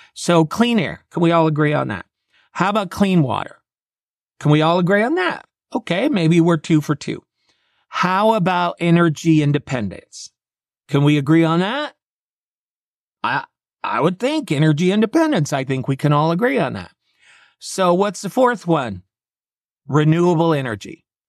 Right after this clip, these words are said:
Now, renewable energy can be a lot of different things, and I certainly don't think we're gonna get there in ten years. But if all sides were getting together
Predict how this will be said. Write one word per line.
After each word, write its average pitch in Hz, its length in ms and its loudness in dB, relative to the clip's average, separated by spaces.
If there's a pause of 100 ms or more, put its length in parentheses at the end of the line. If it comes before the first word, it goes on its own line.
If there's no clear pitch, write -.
(360)
Now, 135 280 -2
renewable 170 560 2
energy 185 380 -2
can 151 200 0
be 131 160 -2
a 110 80 -2
lot 127 480 0
of 165 100 0
different 160 380 0
things, 139 400 -2
and 120 100 -4
I 104 120 -4
certainly 151 480 0
don't 147 240 0
think 143 200 -2
we're 131 120 -2
gonna 131 200 -2
get 127 260 -2
there 120 200 0
in 117 140 -4
ten 113 260 -4
years. 92 360 -10 (440)
But 143 380 0
if 135 180 -10 (140)
all 160 440 2
sides 131 800 -2
were 135 200 -2
getting 131 440 -2
together 120 960 -2